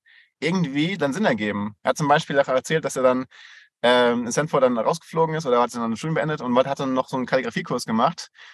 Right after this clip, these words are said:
Und nur weil er diesen Kalligrafiekurs gemacht hat, war Apple, der iMac damals, der erste Computer, der eine schöne Grafikoberfläche hatte. Mit einer coolen Schrift und so weiter. Und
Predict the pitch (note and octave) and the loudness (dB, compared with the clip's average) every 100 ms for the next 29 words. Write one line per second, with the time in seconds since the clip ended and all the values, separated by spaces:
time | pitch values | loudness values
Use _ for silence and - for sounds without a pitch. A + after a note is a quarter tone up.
0 | _ - C#3+ F#3+ E3 D3 D3 D3 B2 - | _ -4 0 4 4 2 -2 -4 -6 -6
1 | G#3 - A#2+ A2+ A2+ C3 F3 - - _ | -6 -6 -2 -2 0 0 0 -4 -20 _
2 | _ _ B2 C3+ - F3+ D#3+ D3 G3+ - | _ _ 4 4 4 2 2 2 2 0
3 | C3 C#3+ D#3+ C#3 B2 B2 C#3+ - - B2 | 0 2 0 -2 -2 -2 -2 -4 -2 0
4 | F3 - D#3+ D3 - - C#3 B2 D#3+ E3 | 0 -2 -6 -6 -6 -4 0 2 0 -2
5 | B2+ B2+ D#3 C3+ C#3 D#3+ C#3+ C3 A#2 A#2+ | -4 -4 -6 -2 -2 -2 -10 -8 -6 -4
6 | A2 G#2+ G#2+ G2+ _ _ _ _ _ D3 | -4 -4 -4 -6 _ _ _ _ _ -6
7 | B2+ B2 - D3 C3 - E3 D3+ C3 B2 | -4 -4 -6 -6 -4 -4 -6 -6 -2 0
8 | B2 A#2+ A#2+ - _ _ - _ - B2+ | 2 2 2 -2 _ _ -20 _ -4 0
9 | B2+ - | 0 -4